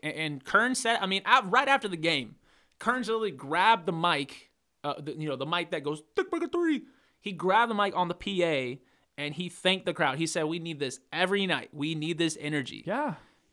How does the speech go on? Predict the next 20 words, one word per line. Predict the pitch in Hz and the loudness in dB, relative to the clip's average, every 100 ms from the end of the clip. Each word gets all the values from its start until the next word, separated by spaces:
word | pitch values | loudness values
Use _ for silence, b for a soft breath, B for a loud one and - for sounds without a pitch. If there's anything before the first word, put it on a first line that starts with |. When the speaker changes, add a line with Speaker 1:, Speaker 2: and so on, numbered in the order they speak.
| - | -6
Speaker 1:
And | 147 151 | -4 -4
he | 165 | -6
said | 170 175 | -4 -2
it | 135 | 2
after | 165 185 | 2 2
the | 190 | -4
game, | 170 185 190 190 175 | -2 0 2 0 -2
and | 131 | -2
all | 160 | -2
the | |
players | 170 185 180 160 | -2 0 0 -2
said | 151 139 | -4 -6
that | 123 - _ _ | -8 -14 _ _
you, | 139 131 131 156 | -18 -16 -14 -14
we | 147 139 170 185 | -14 -8 -4 -2
got | 170 165 - | -2 -4 -6
turnovers. | - 185 156 120 - | -2 0 0 -4 -8
We | 135 185 | -4 -2
got | 165 - | -2 -4
stops | - 180 160 - - | -2 2 2 0 -14